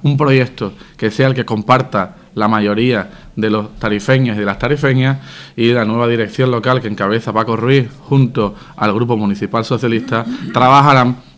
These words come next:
por seguir proyectando unas ideas y unas propuestas distintas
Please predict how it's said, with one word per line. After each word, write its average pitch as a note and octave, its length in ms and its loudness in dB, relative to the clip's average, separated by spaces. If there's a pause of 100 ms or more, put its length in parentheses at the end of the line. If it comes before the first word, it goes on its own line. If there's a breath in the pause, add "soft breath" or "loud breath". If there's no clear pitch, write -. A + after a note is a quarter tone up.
por A#2 140 -2
seguir A#2 340 -2
proyectando A#2+ 760 0 (220 loud breath)
unas B2 300 2
ideas C#3 400 2 (340 loud breath)
y A#2+ 60 -4
unas A#2+ 180 0
propuestas C3 720 -2
distintas D3+ 680 0